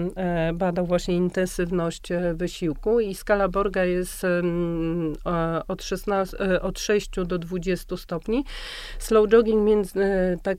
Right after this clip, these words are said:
e, plasuje się między dziesięć a dwanaście, czyli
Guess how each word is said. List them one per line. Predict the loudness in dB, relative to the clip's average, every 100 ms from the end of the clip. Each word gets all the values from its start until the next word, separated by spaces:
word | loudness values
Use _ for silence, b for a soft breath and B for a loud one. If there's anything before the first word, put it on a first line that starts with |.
| 0
e, | 2 4 4 2 0
plasuje | -2 0 2 2
się | 2 2
między | 2 2 -2 0 -2
dziesięć | 2 0 2 0 -2
a | -6
dwanaście, | -2 -2 0 -2 -2 -8
czyli | -6 -2 0 -2